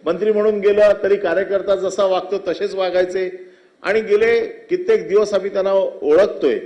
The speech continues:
आणि एक अतिशय मनमिळावू, म्हणजे नेता ज्याला म्हणताय, ज्या समाजाला जमा करण्यासाठी त्यांनी अख्खा महाराष्ट्र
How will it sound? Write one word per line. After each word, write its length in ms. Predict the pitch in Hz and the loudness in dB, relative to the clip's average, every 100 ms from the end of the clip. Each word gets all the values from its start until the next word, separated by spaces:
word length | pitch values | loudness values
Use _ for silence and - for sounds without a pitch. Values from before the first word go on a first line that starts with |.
| - - - _ _ _ | -10 -18 -20 _ _ _
आणि 160 | 180 214 | 0 2
एक 140 | 240 | 2
अतिशय 500 | 220 240 233 247 240 | 0 -2 0 2 2
मनमिळावू, 640 | 202 220 226 220 220 226 220 - - - _ _ _ | 2 -2 0 2 2 2 -2 -8 -18 -20 _ _ _
म्हणजे 280 | 175 180 214 | -4 2 2
नेता 280 | 185 190 202 | 2 0 0
ज्याला 240 | 202 196 | 0 0
म्हणताय, 440 | 180 165 165 185 135 | -2 -6 -4 -4 -2
ज्या 200 | 127 165 | -4 -6
समाजाला 560 | - 151 175 175 180 | -6 -8 -6 -6 -4
जमा 300 | 170 147 160 | -6 -6 -6
करण्यासाठी 680 | 180 160 151 170 160 165 175 | -6 -6 -6 -8 -8 -10 -10
त्यांनी 180 | 170 165 | -10 -10
अख्खा 280 | 143 - 170 | -12 -12 -12
महाराष्ट्र 560 | 143 139 165 165 190 | -10 -8 -10 -6 -6